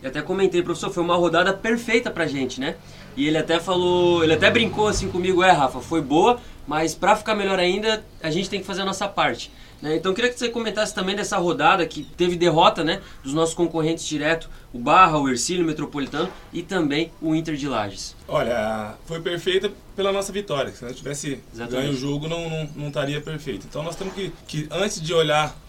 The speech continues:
Speaker 2: os nossos adversários, nós temos que olhar pra nós e concentrar pros nossos jogos.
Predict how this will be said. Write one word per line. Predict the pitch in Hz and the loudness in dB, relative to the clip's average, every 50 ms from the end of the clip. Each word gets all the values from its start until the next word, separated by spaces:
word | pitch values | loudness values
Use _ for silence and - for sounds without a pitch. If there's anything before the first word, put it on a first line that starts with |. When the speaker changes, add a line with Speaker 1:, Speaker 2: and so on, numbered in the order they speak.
| - - - | -20 -14 -8
Speaker 2:
os | 143 147 143 139 131 | -6 -4 -4 -2 -4
nossos | 127 131 135 135 139 | -4 -4 -6 -4 -4
adversários, | 139 131 135 135 139 131 127 - 151 151 165 165 | -4 -4 -2 -2 -2 -2 -2 -2 -2 -2 -2 -4
nós | 156 | -6
temos | - 180 156 | -8 -8 -4
que | 156 160 | -2 -2
olhar | 151 151 | -2 0
pra | 147 143 131 | -2 -2 -4
nós | 127 131 156 175 175 156 | -2 -2 -4 -4 -4 -4
e | 156 151 143 139 | -4 -4 -4 -4
concentrar | 143 165 147 143 160 143 139 151 151 | -4 -6 -8 -8 -8 -6 -6 -6 -6
pros | 156 156 | -4 -6
nossos | 165 180 180 - 151 | -6 -6 -6 -6 -8
jogos. | 120 104 92 87 - - | -8 -8 -8 -10 -12 -16